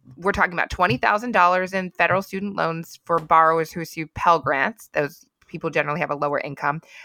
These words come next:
as much as ten thousand dollars for other borrowers. And nationwide, we're looking at forty million that could be eligible for some relief, and about half of those could see the entire remaining balance discharged.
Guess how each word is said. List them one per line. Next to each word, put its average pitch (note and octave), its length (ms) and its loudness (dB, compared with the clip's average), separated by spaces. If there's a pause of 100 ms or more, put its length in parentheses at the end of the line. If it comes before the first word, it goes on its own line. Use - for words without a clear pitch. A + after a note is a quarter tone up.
as C#3 100 -8
much F3 180 0
as - 80 -20
ten F#3 260 -4
thousand E3 280 0
dollars D3+ 300 2
for - 260 -2
other D3 360 2 (300)
borrowers. C3 640 2
And E3+ 200 -4
nationwide, F3+ 520 0
we're D3+ 80 0
looking C#3+ 300 -6
at - 80 -10 (220)
forty F#3 340 0
million C#3 580 -2 (340)
that D#3 140 4
could E3+ 120 -4
be D#3 100 0
eligible D3 360 2
for D3+ 160 -6
some D#3+ 320 -2
relief, D3+ 380 -6
and C#3+ 220 -4
about - 260 0
half D3 280 0
of E3 120 -14
those D#3+ 400 4 (240)
could D3 140 -12
see D#3+ 160 -4
the D3+ 120 -2
entire D#3+ 600 0
remaining D3+ 420 -6
balance D3 460 0
discharged. D3 640 -4